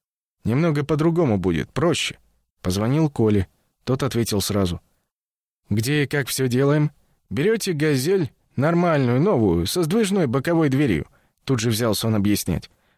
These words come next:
Подъезжаете к старому затону, но не в склад,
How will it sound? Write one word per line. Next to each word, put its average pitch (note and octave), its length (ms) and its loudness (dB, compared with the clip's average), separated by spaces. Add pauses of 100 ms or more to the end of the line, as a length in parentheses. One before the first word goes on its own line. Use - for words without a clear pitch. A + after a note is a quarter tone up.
(140)
Подъезжаете D3+ 720 0
к - 60 -8
старому E3 420 0
затону, C3+ 600 0 (280)
но C3 340 2
не C3 140 0
в A#2+ 60 -2
склад, E3+ 480 -2